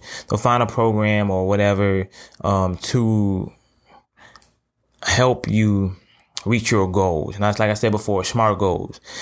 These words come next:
Set small goals to reach the bigger goal. Like monthly goals, maybe. Okay, I wanna lose, for example, I wanna, let's say you wanna lose eight pounds this month.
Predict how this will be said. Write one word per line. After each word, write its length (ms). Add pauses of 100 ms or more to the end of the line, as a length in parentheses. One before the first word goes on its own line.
(140)
Set 300
small 440
goals 460
to 140
reach 240
the 80
bigger 260
goal. 400 (400)
Like 240
monthly 480
goals, 320
maybe. 340
Okay, 220
I 80
wanna 240
lose, 580
for 200
example, 400
I 60
wanna, 240
let's 180
say 100
you 160
wanna 220
lose 360 (760)
eight 160
pounds 300
this 120
month. 320